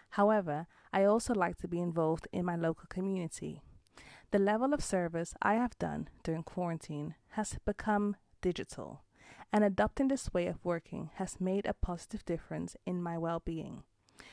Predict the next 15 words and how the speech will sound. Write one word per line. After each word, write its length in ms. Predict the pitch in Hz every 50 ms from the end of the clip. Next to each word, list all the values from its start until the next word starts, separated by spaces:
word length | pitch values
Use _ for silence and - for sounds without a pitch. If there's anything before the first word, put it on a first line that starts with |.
| - - - -
When 160 | 214 220 247
your 100 | 269 285
self-awareness 840 | - - 247 233 220 - 202 185 175 196 202 214 208 196 190 -
is 200 | - - 165 -
high, 440 | - - 214 196 185 165 160 165 160 - - _ _ -
you 180 | 180 220 262
can 160 | - - 254
identify 560 | 233 202 - 180 185 185 - - - 185 175 175
things 480 | - - 180 165 165 165 165 170 - - - - - - -
that 100 | - 170
may 140 | 170 165 160
trigger 380 | - - - - 233 214 190 160
you 320 | 151 151 143 147 156 - - - -
before 580 | 170 160 - - - 202 185 165 147 151 160 - _ _ _
it 100 | -